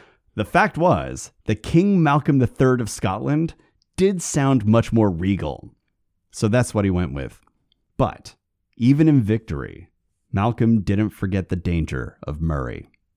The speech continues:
Sending armies north into Murray in order to reassert royal authority was still very much on the task list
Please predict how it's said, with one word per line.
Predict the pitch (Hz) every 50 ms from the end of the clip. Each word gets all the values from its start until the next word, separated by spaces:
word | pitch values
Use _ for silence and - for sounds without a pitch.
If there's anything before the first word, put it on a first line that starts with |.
| _ _ _ _ _ _ _ _ _
Sending | - - 147 156 165 160 151
armies | 151 151 151 151 139 107 95
north | 110 117 123 135 143 139 - -
into | 123 120 113 113
Murray | 104 101 104 107 117 123 127 135 147 151 139
in | 110 95 92
order | 95 98 101 98 98
to | 95 - 95
reassert | 85 82 95 101 107 101 - - - 98 -
royal | - 92 101 101 98 95 87 85
authority | 82 - - 104 98 101 110 113 135 139 147 160 156 - - - _ _ _ -
was | 110 104
still | - - - 123 113 107
very | 95 87 85 95 117 113 123 127 123 123
much | 117 107 92 76 78 - -
on | 90 87
the | 85
task | 82 - - - 107 104 104 - - -
list | 95 76 69 62 58 - - -